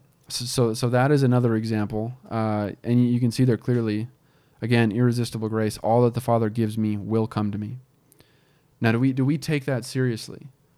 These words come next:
Like, do we take that teaching of Jesus seriously? And, and the one that follows it, "Whoever comes to me, I will never cast out." Or verse thirty-nine, "This is the will of him who sent me, that I should lose nothing of all that he has given me, but raise it up on the last day."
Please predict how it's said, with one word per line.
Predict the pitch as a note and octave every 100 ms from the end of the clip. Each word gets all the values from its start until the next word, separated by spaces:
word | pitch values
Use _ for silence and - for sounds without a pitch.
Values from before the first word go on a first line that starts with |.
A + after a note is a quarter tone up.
| _
Like, | A#2 A2+
do | B2
we | B2
take | D3 C3+
that | C3+ A#2+
teaching | - B2 B2 A2
of | G#2+
Jesus | A2+ A2+ G#2
seriously? | - A2 G2+ G#2+
And, | A#2+ B2
and | C3
the |
one | C3 B2
that |
follows | - B2+ B2 G#2
it, | - _ - _
"Whoever | - B2 D3+ C#3+
comes | B2+ A2
to | -
me, | A2+
I | F2+ C3+
will | B2+ A2+
never | A2+ C3 C#3 C#3+
cast | C3 C3+ B2+ B2+
out." | A2 - - _ _ _ _ _ _ _ _ _ -
Or | A#2+
verse | C3 B2+
thirty-nine, | C#3 B2+ A#2
"This | C3+ C#3+
is |
the | C#3
will | C3+ C3+
of | C3
him | B2+
who | A#2+
sent | C#3 B2+
me, | A2
that | A2+
I | B2 D3
should | - A#2+
lose | A2+ A2
nothing | A2+ B2 D3+ D#3 - G#2+ G2+ G2+ B2 _ _ _ _
of | A2+ A2
all | - C3+ C3+
that | B2+
he | B2
has | A#2 A2+
given | A#2 A2
me, | G#2 G#2
but | G2
raise | G2+ A2 A#2
it | A2+
up | G#2+
on | G#2+
the | G#2
last | G#2 G#2+ -
day." | - B2+